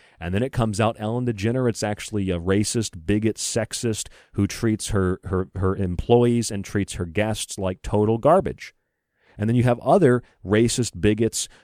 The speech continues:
who don't want to lose their power in the industry. They don't want to lose their fame,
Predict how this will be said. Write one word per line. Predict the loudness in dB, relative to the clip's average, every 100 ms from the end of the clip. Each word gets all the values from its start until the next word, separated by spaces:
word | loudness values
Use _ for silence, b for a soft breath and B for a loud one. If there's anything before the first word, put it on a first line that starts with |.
| -6
who | -2
don't | 0 0
want | 0 2
to | 4
lose | 4 4 4
their | 2
power | 2 -2 2 4 6
in | 4
the | 4 2
industry. | 2 -2 -2 0 0 b b -6
They | -2
don't | 0
want | 2
to | 2
lose | 4 6 4 4
their | 2
fame, | 0 -2 0 0 -2